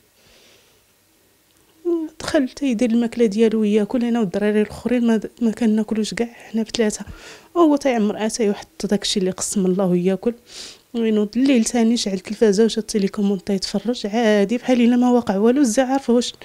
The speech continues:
عارفه واش دار، هو عارفه علاش هرب، حتى انا ما عارفاش. صافي، وجلست الغد ليه ثاني في الصباح، هو يفيق بكري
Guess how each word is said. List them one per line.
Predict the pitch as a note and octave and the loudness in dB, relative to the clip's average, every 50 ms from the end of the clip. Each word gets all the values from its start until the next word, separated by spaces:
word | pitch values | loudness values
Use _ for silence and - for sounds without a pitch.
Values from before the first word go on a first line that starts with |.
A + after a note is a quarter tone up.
| - - - - - - - - | -20 -10 -10 -10 -10 -10 -18 -8
عارفه | A3 A3 A#3 A3+ - G#3+ | -4 -4 -4 0 0 2
واش | F#3+ G#3+ G#3+ G3 E3+ - | 4 4 4 4 2 0
دار، | G3 F#3 - - - - - - - - - - - - - - - - | -4 -4 -6 -8 -16 -18 -20 -20 -20 -20 -20 -20 -20 -20 -20 -18 -4 2
هو | F#3+ G3 A3 | 4 6 6
عارفه | A3 G3 G#3+ - E3+ - A#3+ | 8 8 8 6 6 8 4
علاش | A3 G3+ A3 A#3+ - - | 6 6 6 4 4 4
هرب، | F#3+ F3+ G3+ F3 | 2 2 2 0
حتى | - - - F#4 | 0 -2 2 4
انا | F4 E4 E4 | 6 6 6
ما | D#4 D4 C#4 | 6 4 2
عارفاش. | B3+ A#3+ A3+ - - - - - - _ _ _ _ _ _ - - _ - - - - - - - - - - - - _ _ _ _ _ _ _ | 0 -6 -8 -10 -12 -12 -12 -12 -12 _ _ _ _ _ _ -20 -20 _ -20 -20 -20 -20 -20 -20 -20 -20 -20 -20 -20 -20 _ _ _ _ _ _ _
صافي، | - A4 G#4 - G4 | 0 0 4 6 6
وجلست | F#4 C4+ C#4 C4+ - - | 6 8 6 4 4 4
الغد | D4 D4+ D#4 C#4+ A#3 B3+ | 4 4 4 4 6 6
ليه | C#4+ A#3+ | 4 4
ثاني | - D4 C#4 C4+ C4 | 4 2 2 2 2
في | - | 0
الصباح، | - - B3 A#3 C4+ - B3 | -2 -2 -2 -2 -2 -2 0
هو | A#3+ B3+ | 0 0
يفيق | B3 A#3 C4+ C4 - | 0 0 -2 -8 -6
بكري | G3+ A3 - - B3+ B3+ C4 B3+ B3+ B3 B3 A#3+ A#3+ B3 A#3+ A#3 | -8 -10 -6 -2 0 2 2 2 2 2 2 2 2 2 0 -2